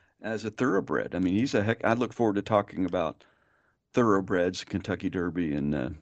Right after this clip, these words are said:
Confidence Game and Undrafted. But another guy that's gonna be up there is Hacksaw Jim Duggan.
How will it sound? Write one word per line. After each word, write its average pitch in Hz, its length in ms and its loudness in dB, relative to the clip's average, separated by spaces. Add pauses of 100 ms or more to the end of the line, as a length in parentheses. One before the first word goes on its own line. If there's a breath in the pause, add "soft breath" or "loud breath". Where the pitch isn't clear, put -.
(560)
Confidence 90 480 -2
Game 87 320 -2
and - 160 -4
Undrafted. 87 640 0 (540 loud breath)
But - 200 6 (160)
another 120 300 8
guy 135 180 6
that's 104 160 -4
gonna 104 180 2
be 92 160 -4
up 90 140 -8
there 123 140 -4
is 98 100 -8
Hacksaw 127 640 -2
Jim 120 340 0
Duggan. 117 440 2